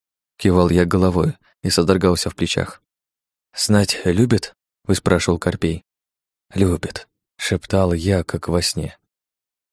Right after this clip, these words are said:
Внезапно я понял всё. Да, теперь она любила меня, именно меня, потому что я был от неё так далеко, а того, кто был с нею рядом,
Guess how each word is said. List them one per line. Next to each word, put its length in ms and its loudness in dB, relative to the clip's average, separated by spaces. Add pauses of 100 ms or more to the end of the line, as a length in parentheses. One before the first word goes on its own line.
(160)
Внезапно 580 4
я 80 2
понял 360 0
всё. 320 -4 (360)
Да, 380 4
теперь 300 2
она 140 4
любила 360 2
меня, 340 -4 (260)
именно 280 4
меня, 500 2
потому 320 0
что 180 -2
я 80 4
был 200 4
от 120 -2
неё 180 2
так 260 -2
далеко, 500 -2 (380)
а 120 -2
того, 300 2
кто 180 2
был 200 2
с 120 -2
нею 280 4
рядом, 440 0